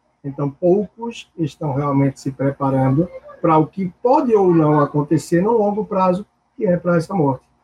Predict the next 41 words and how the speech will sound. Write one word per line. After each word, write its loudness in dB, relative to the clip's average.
Até -2
porque 0
eu 0
faço 0
aí 2
o 0
recall 2
daquilo -6
que -20
falei 0
no -4
começo, -2
é -2
um 2
assunto -4
que -12
muita -2
gente -2
foge. -2
E 0
quando 2
a 0
gente -2
fala -2
de -4
se -4
programar 0
pra -4
uma -2
morte, 0
a -4
gente -4
tá -12
falando -8
de -18
se -20
programar, -2
de -20
se -20
planejar 0
financeiramente, 2